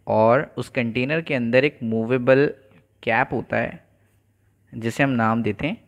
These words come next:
पिस्टन का, ठीक है। अब हमारे पास दो कंडीशंस हैं, एक कि या तो ये पिस्टन ऊपर जा रहा होगा रिएक्शन के अंदर, जब रिएक्शन हो रहा होगा इसके अंदर, और या फिर ऐसा भी हो सकता है कि ये पिस्टन नीचे जा रहा हो।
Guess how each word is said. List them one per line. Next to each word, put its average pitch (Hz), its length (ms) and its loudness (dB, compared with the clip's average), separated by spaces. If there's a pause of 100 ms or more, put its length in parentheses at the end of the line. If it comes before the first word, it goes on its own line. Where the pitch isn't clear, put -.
(160)
पिस्टन 113 340 -4
का, - 200 -8 (2250)
ठीक 156 160 -6
है। - 120 -12 (460)
अब - 420 4
हमारे 143 300 0
पास 156 160 0
दो 147 140 0
कंडीशंस 127 500 -2
हैं, 123 80 0
एक 123 340 0 (440)
कि 135 400 2
या 107 260 2
तो 127 120 0
ये 135 80 2
पिस्टन 131 300 -2
ऊपर 110 220 0
जा 117 180 4
रहा 123 100 6
होगा 147 140 0
रिएक्शन 147 380 0
के 147 80 -2
अंदर, 156 240 -4 (680)
जब 113 200 2
रिएक्शन 113 320 0
हो 135 100 2
रहा 135 100 4
होगा 135 160 2
इसके 139 200 -6
अंदर, 135 220 -4 (360)
और 123 160 2
या 120 240 4
फिर 170 380 -2 (280)
ऐसा 113 260 0
भी 139 120 0
हो 143 100 4
सकता - 260 -2
है 139 120 4
कि 110 100 -2
ये 107 40 0
पिस्टन 101 320 -6
नीचे 101 320 -4
जा 127 180 0
रहा 139 100 -2
हो। 165 80 -10